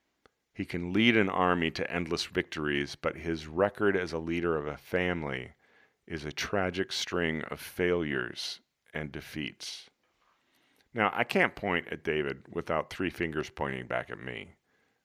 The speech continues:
We all have our blind spots. Our greatest strengths have their corollary weaknesses. We can't escape this reality, but we can escape being enslaved to it.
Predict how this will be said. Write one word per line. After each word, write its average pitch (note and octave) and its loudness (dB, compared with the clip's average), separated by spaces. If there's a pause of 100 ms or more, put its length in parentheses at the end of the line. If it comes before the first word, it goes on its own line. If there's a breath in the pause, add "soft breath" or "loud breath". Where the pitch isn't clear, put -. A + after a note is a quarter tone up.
(240)
We F2+ 0
all D#2 2
have - -10
our D2 2
blind A#1+ -4
spots. - -10 (800)
Our G2 6
greatest G2 4
strengths - 0
have E2 -4
their D#2 2
corollary D2+ 0
weaknesses. - -8 (840)
We G2+ 0
can't - 2
escape G2 2
this - -10
reality, D#2 4
but D#2 0
we F#2+ -2
can C3+ 0
escape F2+ 0
being E2 2
enslaved G2 2
to C#2 -8
it. - -10